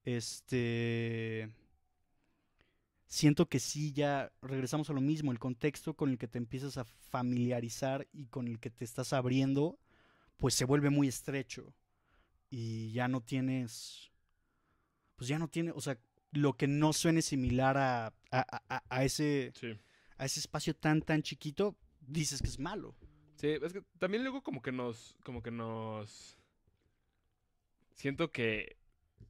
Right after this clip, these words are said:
Speaker 2: luego como que digamos un patrón de las cosas que nos gustan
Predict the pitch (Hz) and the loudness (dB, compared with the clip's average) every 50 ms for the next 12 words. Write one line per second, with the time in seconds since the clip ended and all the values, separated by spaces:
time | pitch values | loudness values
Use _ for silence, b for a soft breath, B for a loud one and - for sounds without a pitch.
0 | _ _ _ _ - - _ - 117 123 131 131 135 143 147 131 - - 117 110 | _ _ _ _ -20 -20 _ -8 -2 0 2 4 4 4 2 0 -2 -8 -8 -8
1 | - - 107 107 107 104 101 113 117 127 123 120 135 127 117 - 117 117 - 120 | -6 -8 -8 -8 -10 -6 -4 -2 -2 -2 -2 -4 -6 -6 -4 -4 -4 -4 -4 -6
2 | 113 113 113 113 113 113 110 107 107 101 - - 113 117 110 110 - 110 104 104 | -6 -6 -6 -6 -6 -6 -6 -8 -10 -12 -14 -14 -12 -12 -10 -8 -8 -8 -8 -8
3 | 104 104 104 113 113 - - 110 113 - | -10 -10 -10 -10 -10 -10 -10 -12 -12 -14